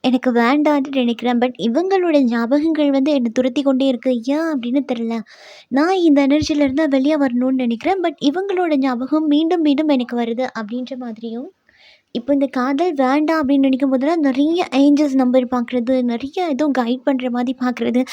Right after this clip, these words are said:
அப்புறம் உங்களுக்கே நிறைய குழப்பம் இருக்கும். இந்த காதல் வேணும்னு யூனிவர்ஸ் சொல்றாங்களா,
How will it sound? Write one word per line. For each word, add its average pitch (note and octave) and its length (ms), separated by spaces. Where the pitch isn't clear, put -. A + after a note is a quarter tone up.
அப்புறம் E4+ 320
உங்களுக்கே F4 380
நிறைய D4 280
குழப்பம் C4 360
இருக்கும். B3 240
இந்த B3 180
காதல் B3+ 340
வேணும்னு D4 480
யூனிவர்ஸ் C4+ 360
சொல்றாங்களா, B3 500